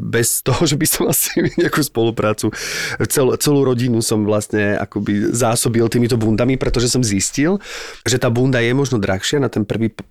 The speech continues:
pohľad, alebo prvý ten, že môže stať tristo až povedzme päťsto eur, ale ja už teraz viem, že jednu z nich,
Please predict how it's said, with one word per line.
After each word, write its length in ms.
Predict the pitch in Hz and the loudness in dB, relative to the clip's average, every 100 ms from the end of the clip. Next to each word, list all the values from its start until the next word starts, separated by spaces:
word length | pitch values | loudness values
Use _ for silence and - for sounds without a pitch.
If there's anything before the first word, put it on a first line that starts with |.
| - - | -18 -4
pohľad, 400 | 98 95 107 127 | 0 0 2 0
alebo 280 | 113 98 101 | 0 0 0
prvý 260 | - 107 107 | -2 -2 -2
ten, 400 | 104 98 98 - | 0 0 0 0
že 160 | 98 | 0
môže 240 | 98 98 98 | 0 0 -2
stať 340 | - 95 - | -2 -4 -4
tristo 380 | - 104 - 95 | -2 -2 0 -2
až 140 | 95 | -2
povedzme 340 | - 98 101 95 | -2 -4 -2 -2
päťsto 340 | 101 - - | -2 -2 -2
eur, 380 | - 98 113 135 - - - - | 0 2 0 0 -6 -12 -12 -6
ale 300 | 104 101 101 | -2 2 2
ja 280 | 101 107 110 | 2 2 0
už 200 | 110 - | -2 -2
teraz 240 | 110 104 | 0 0
viem, 240 | 101 104 107 | 0 2 2
že 140 | 104 | 2
jednu 420 | 98 107 107 113 | 2 2 2 2
z 80 | 107 | 2
nich, 280 | 104 101 | 2 2